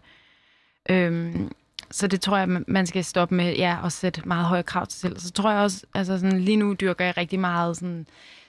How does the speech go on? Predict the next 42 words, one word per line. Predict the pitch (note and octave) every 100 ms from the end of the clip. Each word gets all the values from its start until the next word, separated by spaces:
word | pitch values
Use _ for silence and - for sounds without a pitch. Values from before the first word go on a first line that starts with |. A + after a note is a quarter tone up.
| _
tanker | - F3+ D#3+ D#3+ F3+ -
om, | F3 E3 - _ _ _
at | F#3 F#3 _
alt | - E3+ -
er | - F3
tanker. | - E3+ E3+ A3+ B3+ - -
Så | -
det | F#3 F3
vil | F3+
sige, | - F3+ F3+
at, | E3+ - - _
at | - F3+
jeg | F3 F3 _ _ _ _ _ -
for, | F#3 D3+
for | D#3+
mit | D3
eget | F3+
vedkommende | G3 F3+ F#3+ E3
får | E3+ E3
det | D#3+
ikke | F3
særlig | F3+ F3
godt | E3 E3
af |
at | E3
overtænke. | - E3 F3+ G#3 - F#3 F3+ F#3 F3 _ _ _ _ _ _ _ _ _ _
Så | -
derfor | F3+ E3 F3
synes | F3 F3
jeg, |
at, | E3+ _ -
at | F3+ D#3+ -
det | F3+ F3 E3 -
er | -
også | F3 F#3
et | _ _ _ -
tip, | - G#3+ -
jeg | F3+
vil | E3+
give | F3+
videre. | E3+ F3+ F#3 G3
Altså, | E3+ E3+